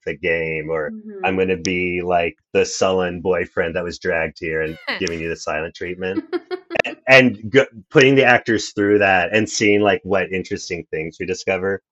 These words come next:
Speaker 1: So fun. But then once you open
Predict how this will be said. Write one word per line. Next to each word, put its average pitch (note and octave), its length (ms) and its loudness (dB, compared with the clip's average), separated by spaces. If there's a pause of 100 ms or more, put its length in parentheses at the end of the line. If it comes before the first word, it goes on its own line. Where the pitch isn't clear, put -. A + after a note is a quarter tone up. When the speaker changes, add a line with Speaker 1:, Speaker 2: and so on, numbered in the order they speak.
(120)
Speaker 1:
So G#2 360 4
fun. D2 400 -8 (360)
But C#3+ 160 8
then D3 240 8
once D3+ 240 6
you A2 220 0
open G2 600 4